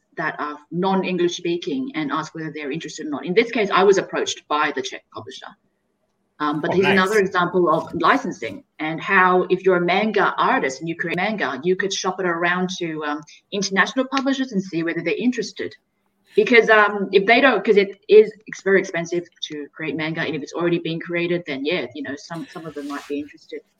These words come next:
Speaker 2: So
Speaker 1: based
Speaker 2: how
Speaker 1: on
Speaker 2: do you,
Speaker 1: that.
Speaker 2: how do you suggest that people who are wanting to know more about, like, you know, licensing and stuff, like, let's say I'm just like,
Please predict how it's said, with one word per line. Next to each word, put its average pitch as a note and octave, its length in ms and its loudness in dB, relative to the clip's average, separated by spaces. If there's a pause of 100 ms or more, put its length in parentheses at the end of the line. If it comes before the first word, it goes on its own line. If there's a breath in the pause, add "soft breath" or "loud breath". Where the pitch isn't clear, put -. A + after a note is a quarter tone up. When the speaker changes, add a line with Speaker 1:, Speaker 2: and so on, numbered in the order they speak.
(300)
Speaker 2:
So G#3 360 6
Speaker 1:
based D#3 160 -4
Speaker 2:
how A3+ 120 6
Speaker 1:
on C#4 60 4
Speaker 2:
do C#4 60 2
you, B3 160 2
Speaker 1:
that. F#3 60 -10 (420)
Speaker 2:
how G#3+ 160 6
do B3 80 2
you A#3+ 120 4
suggest F3 640 2
that D3 380 6 (460)
people C#3 720 0
who C3 300 -4
are A2 520 -4 (100)
wanting D3 320 -2
to A#2+ 60 -6
know A2+ 220 -6
more A2+ 280 -4
about, G2+ 380 -4
like, F#2+ 240 -10 (180 loud breath)
you C3 120 -12
know, G2 340 -10 (380)
licensing A#2 580 -8
and G#2+ 100 -14
stuff, A2 260 -10
like, G2 120 -12
let's C#3+ 140 -4
say D3+ 180 0
I'm C#3 120 -4
just C3 180 -12
like, A#2 100 -4